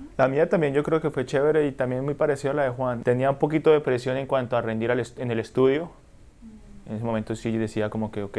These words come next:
Speaker 1: todos ustedes tienen que pasar las clases above three point oh",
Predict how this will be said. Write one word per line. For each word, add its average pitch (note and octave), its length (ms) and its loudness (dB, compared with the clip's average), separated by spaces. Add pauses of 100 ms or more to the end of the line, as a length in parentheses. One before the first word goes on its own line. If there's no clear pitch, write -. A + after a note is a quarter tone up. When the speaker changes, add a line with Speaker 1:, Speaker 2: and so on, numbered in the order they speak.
(120)
Speaker 1:
todos A2+ 160 2
ustedes A2+ 200 -6
tienen A#2 140 -4
que A2 240 0 (760)
pasar A2+ 400 0
las A#2+ 140 -2
clases B2 600 0 (720)
above A#2 400 2
three B2 180 0
point B2 220 0
oh", D3+ 200 -2